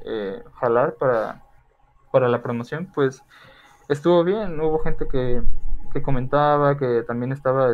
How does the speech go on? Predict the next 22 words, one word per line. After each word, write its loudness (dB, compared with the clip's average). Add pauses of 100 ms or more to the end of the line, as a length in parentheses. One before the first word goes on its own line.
esperándolo, -2
entonces -6
eso -8
también -4
me, -4 (100)
me -4
motivó -4
a, -8 (720)
a -8
que -4
ya 2
saliera 2
el 0
disco -4
para 0
enseñarles -4
el -4
resultado -2
de 0
lo -6
que -8
había -6